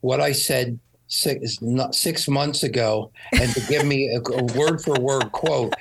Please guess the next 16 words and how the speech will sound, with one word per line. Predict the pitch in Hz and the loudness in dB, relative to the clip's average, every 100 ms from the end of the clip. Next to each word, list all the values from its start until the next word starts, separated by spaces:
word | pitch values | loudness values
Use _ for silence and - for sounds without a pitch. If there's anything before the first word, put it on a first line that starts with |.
| - - | -8 -4
and | 123 | -2
for | 117 151 | 0 0
his | 131 143 107 | 2 0 0
notes, | 120 139 151 151 - - - - | 0 0 0 -2 -6 -8 -20 -8
I'm | 127 156 131 | -2 0 2
a | |
dead | 104 143 127 | 2 2 0
man. | 107 92 95 101 - - - | -2 -4 -6 -10 -10 -4 0
<laughs> | - - - - 807 - - - | 0 2 2 2 2 0 -2 -4
Okay. | 320 - - 349 330 - - 880 - | -4 -4 -4 -4 -4 -4 2 4 4
So | - 247 | 4 2
when | 254 | 2
you're | 247 339 | 4 2
talking | 269 302 339 233 | 2 2 2 2
about | 208 175 147 143 | 2 2 0 0
it, | 147 | 0